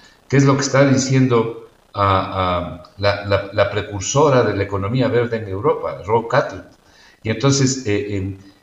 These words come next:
hay cambios importantes que se están dando en otros lados, menos en el Ecuador, o en el Ecuador, eh, no se los ve por lo menos. Esta es la política económica que tiene que cambiarse, ¿no? Una política económica que se dirija a la gente.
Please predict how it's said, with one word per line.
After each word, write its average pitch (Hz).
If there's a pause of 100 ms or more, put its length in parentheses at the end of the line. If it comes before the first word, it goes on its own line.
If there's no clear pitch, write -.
(420)
hay 139
cambios 170
importantes 127
que -
se 95
están 85
dando 85
en 76
otros 78
lados, - (200)
menos 98
en 95
el 90
Ecuador, 107
o 87
en 87
el 85
Ecuador, 87 (120)
eh, 76
no 92
se 90
los 82
ve 123
por 90
lo 71
menos. 67 (760)
Esta 160
es 160
la 147
política 143
económica 127
que 107
tiene 120
que 120
cambiarse, 90
¿no? 78 (340)
Una 113
política 104
económica 95
que -
se -
dirija 87
a -
la 73
gente. -